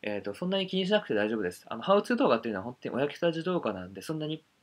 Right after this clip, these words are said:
プロっぽい、えー、しゃ-、えー、やつを撮らなくても、要は親近感だったり、そのリーチ数だっ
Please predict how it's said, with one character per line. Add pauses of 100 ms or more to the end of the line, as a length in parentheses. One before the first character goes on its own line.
プ
ロ
っ
ぽ
い、 (380)
え
ー、
し
ゃ-、
え
ー、
や
つ
を
撮
ら
な
く
て
も、 (300)
要
は
親
近
感
だ
っ (100)
た
り、 (320)
そ
の
リ
ー
チ
数
だ
っ